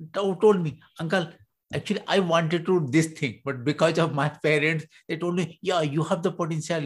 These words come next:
your marks comes in ninety, you can do that.'" Teachers had pushed, the parents had pushed, and that's why I chosen this path. But I don't think this is suitable for me. Maybe after I start my career, after a few years,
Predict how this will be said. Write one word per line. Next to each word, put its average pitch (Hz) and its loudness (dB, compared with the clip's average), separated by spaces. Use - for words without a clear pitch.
your 165 -2
marks 160 -4
comes 156 -2
in 170 -2
ninety, 156 -4
you 170 -6
can 170 4
do 185 4
that.'" 170 2
Teachers 180 0
had 170 -2
pushed, 185 2
the 160 -4
parents 180 0
had 175 0
pushed, 170 -6
and 151 -6
that's 202 -2
why 175 4
I 143 4
chosen 113 -4
this 104 -10
path. 101 -14
But 151 -4
I 165 0
don't 165 0
think 120 -4
this 139 0
is 156 -6
suitable 147 2
for 131 2
me. 160 -6
Maybe 170 0
after 156 -4
I 160 -4
start 156 0
my 156 0
career, 147 0
after 139 0
a 143 -6
few 139 -10
years, 147 -6